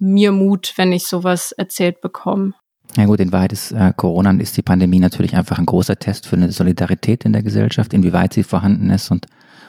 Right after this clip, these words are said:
Speaker 2: unter Umständen, und das wäre das Hoffnungsfrohe, ist die Solidarität auch unter den Künstlern und der Wunsch und der Wille, sich gegenseitig zu helfen, weitaus größer ausgeprägt, als man, als man vielleicht, äh, auf den ersten Blick vermutet.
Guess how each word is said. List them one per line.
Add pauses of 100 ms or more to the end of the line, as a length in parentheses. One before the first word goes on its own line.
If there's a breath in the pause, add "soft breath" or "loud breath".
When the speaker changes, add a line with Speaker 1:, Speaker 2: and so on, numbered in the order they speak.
(140)
Speaker 2:
unter
Umständen,
und
das
wäre
das
Hoffnungsfrohe,
ist
die
Solidarität
auch (100)
unter
den
Künstlern
und (260)
der
Wunsch
und
der
Wille,
sich
gegenseitig
zu
helfen, (600 soft breath)
weitaus
größer (440 loud breath)
ausgeprägt,
als
man,
als
man
vielleicht,
äh,
auf
den
ersten
Blick (280 soft breath)
vermutet.